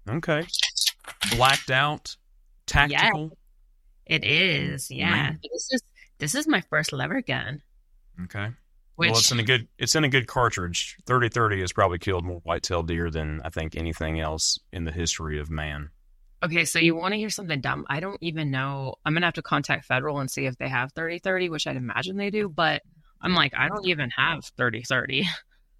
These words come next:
Speaker 2: So I wanna be like, "Hey, Federal. Hey, it's me again. Okay, so got this new gun," but I also had a few other guns. Um,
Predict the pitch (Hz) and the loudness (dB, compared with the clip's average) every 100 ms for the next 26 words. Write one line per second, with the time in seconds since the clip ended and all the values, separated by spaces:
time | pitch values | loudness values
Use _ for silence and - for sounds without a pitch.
0 | _ - - 156 147 156 190 175 175 180 | _ -10 -2 0 2 2 0 0 -2 -2
1 | 175 277 320 311 262 277 269 226 220 - | -2 0 0 2 2 2 2 0 -4 -4
2 | 170 135 127 135 151 - - - - - | -2 0 0 -4 -4 -6 -10 -14 -10 -2
3 | 175 147 131 131 135 _ _ _ _ - | 0 0 0 0 -2 _ _ _ _ -2
4 | 160 - 185 175 196 190 185 165 156 147 | 0 0 -2 0 0 0 2 2 2 0
5 | 170 175 202 262 269 - 180 165 185 175 | 2 2 2 2 0 0 -4 -4 -4 -4
6 | 160 147 143 147 - - 151 143 143 139 | -4 -4 -4 -6 -8 -4 -2 -2 -4 -6